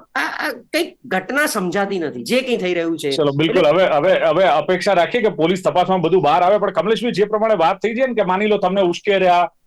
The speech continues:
Speaker 2: એમણે કહ્યું કે હથિયારો છે, પણ તમે તો અહિંસામાં માનનારા છો, તમે તો, અ, પ્રભુ શ્રી રામના ભક્તો છો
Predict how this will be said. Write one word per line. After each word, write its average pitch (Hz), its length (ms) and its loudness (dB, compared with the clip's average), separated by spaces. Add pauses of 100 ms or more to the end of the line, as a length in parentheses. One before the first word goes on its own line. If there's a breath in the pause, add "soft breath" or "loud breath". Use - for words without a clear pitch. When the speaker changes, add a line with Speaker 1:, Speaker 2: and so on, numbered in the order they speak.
(160)
Speaker 2:
એમણે 180 220 0
કહ્યું 185 160 0
કે 190 60 2
હથિયારો 180 500 2
છે, 180 120 0
પણ 180 140 -4
તમે 170 220 -2
તો 220 100 -2
અહિંસામાં 214 580 -2
માનનારા 180 460 0
છો, 117 220 -6 (300 loud breath)
તમે 170 180 2
તો, 240 160 2 (340)
અ, 151 360 4 (300)
પ્રભુ 165 280 0
શ્રી 226 240 -2
રામના 214 440 0
ભક્તો 180 420 0
છો 139 340 -2